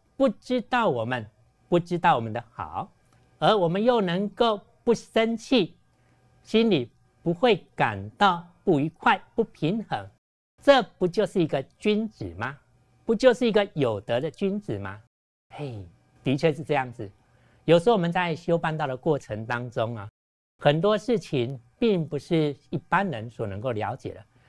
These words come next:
我们可能每天，哇，非常的辛苦，不但工作都要顾，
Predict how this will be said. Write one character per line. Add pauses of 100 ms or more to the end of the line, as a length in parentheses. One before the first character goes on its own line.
(160)
我
们
可
能
每
天， (100)
哇， (120)
非
常
的
辛
苦， (360)
不
但
工
作
都
要
顾，